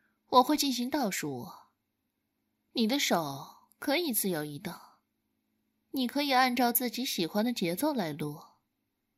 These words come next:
不过一定要在我数到零的一瞬间，立刻射出来才行啊，不然嘛，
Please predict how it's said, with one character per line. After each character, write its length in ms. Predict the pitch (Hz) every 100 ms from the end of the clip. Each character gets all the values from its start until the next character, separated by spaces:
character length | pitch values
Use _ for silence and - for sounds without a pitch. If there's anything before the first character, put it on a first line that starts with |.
| _ _ _ _ _
不 280 | 175 170 214
过 540 | - 330 233 - - _ _ _ _ _ _ _ _ _ _
一 220 | 269 269
定 120 | 277
要 160 | 294 269
在 180 | 269 254
我 120 | 269
数 240 | - 202
到 120 | 165
零 280 | 170 160 170
的 100 | 262
一 220 | 302 185
瞬 320 | 151 165 147 143
间， 460 | 165 160 - - _ _ _ _ _ _ _ _ _
立 260 | 381 339 277
刻 240 | - 226
射 240 | 214 220 185
出 160 | -
来 100 | 185
才 220 | 208 220
行 300 | 208 - 160
啊， 360 | 175 214 - _ _ _ _ _ _ _ _ _ _ _ _ _ _
不 200 | 277 208
然 400 | 165 143 113 143
嘛， 400 | 196 240 -